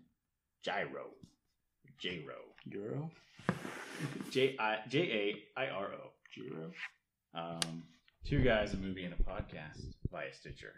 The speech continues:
Speaker 1: We're the, we're the second. Russians are finding us second. Um, listen to two guys, a movie, and a podcast.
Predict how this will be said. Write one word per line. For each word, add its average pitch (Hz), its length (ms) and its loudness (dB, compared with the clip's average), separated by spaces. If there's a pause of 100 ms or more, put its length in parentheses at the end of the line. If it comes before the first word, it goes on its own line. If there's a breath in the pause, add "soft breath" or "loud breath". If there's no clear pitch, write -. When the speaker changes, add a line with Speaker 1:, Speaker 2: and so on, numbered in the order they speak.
(120)
Speaker 1:
We're 110 280 0
the, 82 200 2
we're 117 140 2
the 98 100 2
second. - 480 6 (640)
Russians 113 400 10
are 90 60 6
finding 85 360 6
us 76 140 2
second. 85 380 4 (880 loud breath)
Um, 90 580 12
listen 101 260 10
to 82 80 2
two 101 200 10
guys, 90 320 12
a - 20 4
movie, 85 220 6
and 78 100 4
a - 40 -4
podcast. 92 560 6